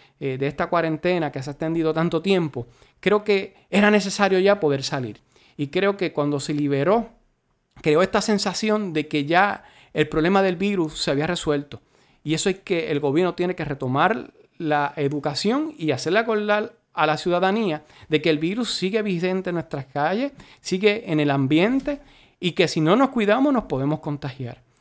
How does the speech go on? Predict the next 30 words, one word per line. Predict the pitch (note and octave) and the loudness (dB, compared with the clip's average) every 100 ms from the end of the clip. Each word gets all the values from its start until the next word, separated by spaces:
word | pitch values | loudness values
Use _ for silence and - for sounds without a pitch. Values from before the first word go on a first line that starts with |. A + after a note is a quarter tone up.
| _ _ | _ _
Y | - | -8
que | D3 | -4
tenemos | D#3 D3 D#3 G#3+ | -2 0 0 0
que | G#3+ F#3 | 0 -2
sí | - G#3 | 0 -2
salir | - D3 D#3 A3+ - - _ _ _ | 0 0 2 0 -4 -12 _ _ _
y | - D3 | -4 -4
buscar, | C#3+ C3+ D#3+ F#3 G#3 - _ _ - | -2 -6 2 2 0 -12 _ _ -2
eh, | D3+ C#3+ - | 0 0 2
cómo | G3 A#3 | 2 2
podemos | A#3 G#3 A3 G#3 | 4 4 4 0
vivir | F#3+ F3+ G3+ G#3 | 0 0 0 0
con | G3 E3+ | 2 2
el | D3 C#3 | 2 2
virus | F3+ B3 B3 B3 - | 0 0 -2 -4 -2
en | G3+ | 0
nuestras | G#3+ G#3+ A#3 G3+ | 0 0 0 0
vidas, | G#3 C4 F3+ D3+ - - | 0 0 0 -4 -10 -6
protegiéndonos | C#3+ B2+ B2 D#3 E3+ D3 C3 B2+ B2+ _ _ _ | -4 -4 -2 0 0 0 -2 -6 -8 _ _ _
con | D3 C#3+ | -2 0
unos | E3 E3+ | 0 0
niveles | E3 D#3 D#3 D3+ | 0 0 0 0
de | C3 | 0
higiene | C#3+ G3+ F#3 F3+ - _ _ _ | 2 2 0 -2 -8 _ _ _
y | F3+ | -6
con, | F#3+ F#3 F3+ | -2 0 0
manteniendo | E3+ D3+ D3 D3 D3+ E3+ F3+ | 0 -2 -2 0 0 0 -2
el | F3 D#3 | 0 0
distanciamiento | D3 C3 C#3 C3+ C3+ D#3+ E3 | -2 -4 -6 -2 -2 -2 -4
social | - D3+ - F3 F#3 | -8 -6 -2 -2 -2